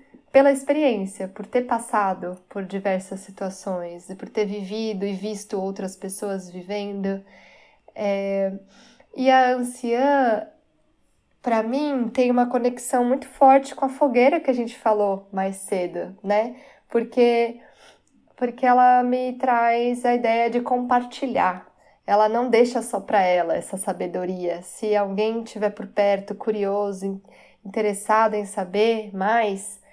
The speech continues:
ela vai sempre partilhar aquilo que ela conhece. E aí, a minha relação, a relação que eu faço, né, com a fogueira, no sentido de criar esse espaço de, de,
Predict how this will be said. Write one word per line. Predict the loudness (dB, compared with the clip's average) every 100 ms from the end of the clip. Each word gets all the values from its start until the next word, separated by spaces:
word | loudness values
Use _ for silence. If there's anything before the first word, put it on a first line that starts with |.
| _
ela | 0 2
vai | 2 0
sempre | -2 -4 -2
partilhar | 0 0 -2 -6 -2 -2 -2 -12 _ _ -14
aquilo | -12 -8 -8 -8
que | -8 -4
ela | -4 -4
conhece. | -8 -4 -4 -6 -10 -12 -14 -20 _ _ _ -8
E | -2 2 6
aí, | 6 4 2 2 0 -2 -6
a | -2 0 0
minha | -2 -4 -2 -2 -2 -4 -10 -18 _ -18
relação, | -6 -2 0 -2 -2 -2
a |
relação | 0 0 0 -2
que | -4
eu | -6
faço, | -2 -4 -4 -4
né, | 0 0
com | 0 2 2
a | -2
fogueira, | -4 -6 -2 0 0
no | -2 -6
sentido | -10 -12 -10 -8
de | -8 -8
criar | -2 2 4 2
esse | 0 -2
espaço | -4 -4 -4 -2 -2 -6 -12 -12 -20 _ -10
de, | -6 -4 -2 -4 -8 -20 _ _
de, | -6 -2 0 2 2 0 -2 -4 -8 -14